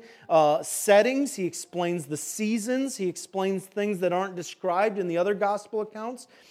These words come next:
Um, he ignores the Mosaic law for the most part. And again, much of the book is focused on the deeds of Jesus. A couple of really fascinating things, and I'm gonna jump into the text.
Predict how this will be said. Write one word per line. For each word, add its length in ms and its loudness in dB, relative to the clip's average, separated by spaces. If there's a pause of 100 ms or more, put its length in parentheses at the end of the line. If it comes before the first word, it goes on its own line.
(260)
Um, 320 -4 (400)
he 180 4
ignores 600 4
the 120 -2
Mosaic 560 0
law 340 6
for 180 -2
the 80 0
most 340 2
part. 520 -4 (680)
And 120 -4
again, 340 -2
much 300 -4
of 80 -2
the 60 0
book 340 2 (320)
is 180 -12
focused 680 0
on 460 -6 (320)
the 100 -6
deeds 580 -6
of 200 -6
Jesus. 840 -12 (1120)
A 40 -8
couple 220 6
of 100 6
really 240 6
fascinating 640 0
things, 220 -6
and 80 -4
I'm 80 -4
gonna 160 -6
jump 240 -2
into 160 -2
the 80 -4
text. 500 -6